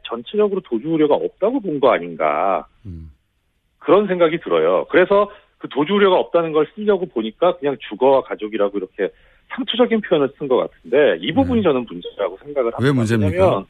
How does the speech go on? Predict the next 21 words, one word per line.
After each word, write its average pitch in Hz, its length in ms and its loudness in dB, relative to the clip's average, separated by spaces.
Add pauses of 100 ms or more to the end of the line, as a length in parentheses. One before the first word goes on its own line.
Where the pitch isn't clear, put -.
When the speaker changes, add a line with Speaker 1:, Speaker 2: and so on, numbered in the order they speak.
Speaker 2:
예. 101 440 -6
Speaker 1:
예, 87 80 2 (480)
이게 196 140 6
지금 214 180 4
혐의 269 280 2
중에 233 240 2
제일 - 260 2
큰 - 200 -6
게 208 200 4 (100)
국고 - 280 -4
손실인데요. 131 840 0
Speaker 2:
예. 82 200 -6 (480)
Speaker 1:
이 151 80 -16
국고 220 320 -2
손실이, 190 680 0 (1000)
손실액이 247 400 4
오억 165 420 2
원만 185 320 0
넘어가도 123 680 -2 (160)
최고형이 247 480 2
무기징역이에요. 127 1000 -2